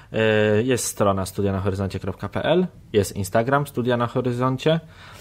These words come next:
y, ale jeśli właśnie, jeśli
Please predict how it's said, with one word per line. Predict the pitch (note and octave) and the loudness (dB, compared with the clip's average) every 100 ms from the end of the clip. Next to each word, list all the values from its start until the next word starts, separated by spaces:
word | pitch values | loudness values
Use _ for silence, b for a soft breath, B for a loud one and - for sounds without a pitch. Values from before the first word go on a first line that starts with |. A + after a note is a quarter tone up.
| B B D3 - | B B -16 -8
y, | A#2+ B2 B2 B2+ C3 - | -4 0 0 0 -2 -2
ale | C#3 D3+ C#3+ | -2 0 0
jeśli | C3+ C3+ - C3+ | 0 -2 -2 -4
właśnie, | B2 B2 - | 0 -2 -2
jeśli | A#2+ - A#2+ | -6 -2 -2